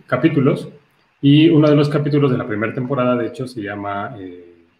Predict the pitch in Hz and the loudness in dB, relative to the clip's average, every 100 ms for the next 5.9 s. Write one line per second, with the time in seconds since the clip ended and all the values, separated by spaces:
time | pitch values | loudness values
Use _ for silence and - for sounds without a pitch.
0 | _ _ 127 123 131 101 - 95 92 110 | _ _ 0 0 0 -2 -4 -6 -4 -4
1 | 104 151 131 - 104 95 92 92 101 _ | 0 2 0 -4 -8 -8 -10 -12 -16 _
2 | _ _ - 160 160 147 131 135 123 - | _ _ -2 2 2 4 2 2 0 2
3 | 156 170 202 120 95 - 107 - 107 - | 2 2 0 -2 -4 -8 -8 -6 -8 -8
4 | - - _ - 90 107 123 113 110 113 | -16 -16 _ -12 -8 -6 -4 -4 -4 -6
5 | 101 - 104 - 107 101 98 92 | -8 -10 -14 -6 -4 -4 -6 -10